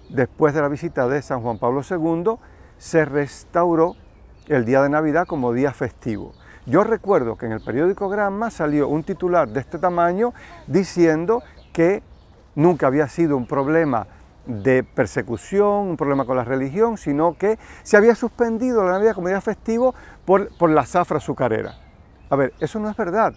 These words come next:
Yo recuerdo que yo presenté el periódico a mi comunidad y dije, "Esto, es decir, esto no es verdad, esto no es verdad".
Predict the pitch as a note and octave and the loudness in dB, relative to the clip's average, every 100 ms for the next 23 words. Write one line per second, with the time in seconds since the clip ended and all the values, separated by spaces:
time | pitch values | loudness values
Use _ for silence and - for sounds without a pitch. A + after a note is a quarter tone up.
0 | - - F#3+ A#3+ - G#3 E3+ C3+ D3 C#3+ | -6 -2 0 0 2 0 0 0 0 4
1 | D#3+ - - - C#3+ D3 C3 F#3+ G3+ F3 | 2 2 -10 -6 -4 -4 -2 -2 0 0
2 | F3+ D3+ C3+ C3 C#3+ C3 C3 D#3+ G3 D#3+ | 0 0 -2 -2 -2 -2 0 0 0 -2
3 | D#3+ D#3 C3+ - - - - F#3 F3 - | -2 -2 -2 -8 -18 -14 0 0 0 -8
4 | C3+ E3+ D3 - - F3+ - D#3+ D3 C3 | -4 -2 -2 -6 -4 -4 0 -2 -2 -4
5 | G#2+ - - - - - - - - D#3+ | -8 -14 -20 -20 -20 -20 -20 -16 -4 -2
6 | D#3+ C#3+ B2+ A2+ A2 | 0 -2 -2 -6 -8